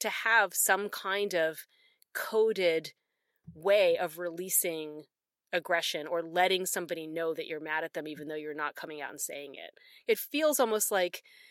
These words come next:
everybody, like, in the South, everybody knows what "bless your heart" means.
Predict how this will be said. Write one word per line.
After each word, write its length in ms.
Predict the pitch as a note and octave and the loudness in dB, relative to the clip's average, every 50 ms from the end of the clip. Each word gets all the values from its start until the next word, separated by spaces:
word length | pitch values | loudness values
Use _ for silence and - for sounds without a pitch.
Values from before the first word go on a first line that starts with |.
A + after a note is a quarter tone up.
| - _ _ _ _ | -20 _ _ _ _
everybody, 420 | - A3+ A3+ A#3 C4 A#3+ B3+ A#3+ - | 4 4 4 4 2 2 2 2 2
like, 140 | A3+ G#3+ - | 2 2 2
in 60 | A#3 | 0
the 60 | A#3 G#3+ | 0 0
South, 260 | - D4 C4+ A3+ - - | 4 4 4 4 4 2
everybody 420 | G#3+ A3 A#3+ C#4 A#3+ C4+ B3+ B3+ | 0 2 2 2 2 2 2 2
knows 240 | G#3+ G#3 G#3+ A3 G#3 G#3+ | 2 2 2 2 2 0
what 120 | E3 - | -2 0
"bless 260 | - F#3 F#3 - - | 0 0 0 0 -2
your 80 | F#3 E3 | -2 0
heart" 260 | - G3 G3 F#3+ - | 4 4 4 4 2
means. 480 | D#3 D#3+ F3 D#3 D#3+ E3 D#3+ - - | -2 -10 -10 -12 -10 -8 -6 -6 -6